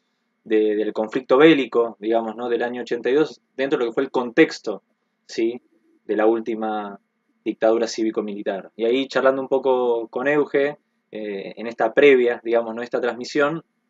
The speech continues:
vos me habías contado de que en el sitio de la memoria, eh, inauguraron de alguna manera una muestra con, con paneles, eh,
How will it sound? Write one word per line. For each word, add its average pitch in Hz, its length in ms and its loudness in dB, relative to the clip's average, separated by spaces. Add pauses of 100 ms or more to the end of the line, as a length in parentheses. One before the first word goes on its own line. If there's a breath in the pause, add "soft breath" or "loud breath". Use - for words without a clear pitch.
(680)
vos 147 100 0
me 160 60 4
habías 156 200 6
contado 160 460 4
de 147 200 4
que 165 300 2
en 117 60 -6
el 117 100 -8
sitio 165 320 -4
de 139 60 0
la 139 80 2
memoria, 165 560 2 (560)
eh, 107 580 2 (280)
inauguraron 135 580 4
de 123 80 -4
alguna 127 200 -2
manera 131 300 0
una 123 160 -4
muestra 151 680 -2 (340)
con, 110 240 -8
con 113 300 -8
paneles, 143 680 0 (360)
eh, 95 420 -6